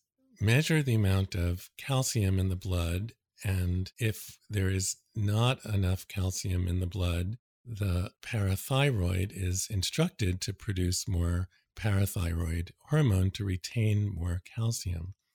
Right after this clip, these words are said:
And it also signals the kidney to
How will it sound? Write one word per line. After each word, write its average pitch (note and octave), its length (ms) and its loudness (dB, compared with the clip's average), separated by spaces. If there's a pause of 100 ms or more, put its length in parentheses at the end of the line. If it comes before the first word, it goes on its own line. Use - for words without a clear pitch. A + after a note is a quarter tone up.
(320)
And G#2 100 0
it G#2 100 4
also G2+ 500 4
signals F#2 800 0
the E2+ 320 -4 (400)
kidney G2 680 0 (360)
to F2 560 0